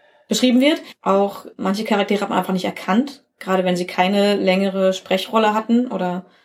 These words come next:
Gesangsrolle hatten. Aber davon ab, die allgemeine Ästhetik der Menschen in, mit Katzenfell,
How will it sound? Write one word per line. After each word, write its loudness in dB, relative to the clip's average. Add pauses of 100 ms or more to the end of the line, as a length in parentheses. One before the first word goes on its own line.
(120)
Gesangsrolle 0
hatten. 2 (1120)
Aber 0
davon -2
ab, 0
die -2 (140)
allgemeine 2
Ästhetik -2
der -2
Menschen 2
in, 2 (120)
mit -2
Katzenfell, -2